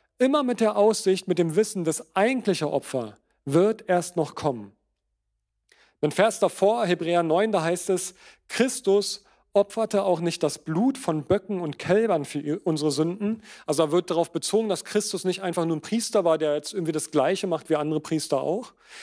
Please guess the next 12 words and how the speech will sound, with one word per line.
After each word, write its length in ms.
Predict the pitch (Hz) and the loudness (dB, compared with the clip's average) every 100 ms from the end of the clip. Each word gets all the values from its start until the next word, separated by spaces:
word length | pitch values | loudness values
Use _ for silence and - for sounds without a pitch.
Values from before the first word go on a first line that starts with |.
| - | -10
sondern 560 | 175 143 196 277 190 196 | -4 2 2 2 0 0
vielmehr 680 | - - 285 214 196 202 196 - - - - | 0 2 2 4 2 0 -4 -12 -20 -14 0
opferte 640 | 220 220 233 226 196 185 | 0 0 -6 -2 2 2
er 120 | 208 | 4
im 100 | 160 | 2
Allerheiligsten 840 | - 202 226 175 190 185 - - 151 | 2 0 0 2 0 0 -2 -2 0
sein 200 | 147 143 | 0 0
eigenes 480 | 175 175 208 190 - | 0 0 0 -2 -2
Blut 480 | 160 165 131 - - _ _ _ - | 2 2 2 -2 -14 _ _ _ 0
ein 340 | 156 180 202 | 2 2 -2
für 220 | 190 165 160 | -2 0 2
allemal. 600 | 156 151 135 117 107 | 2 2 0 -2 -8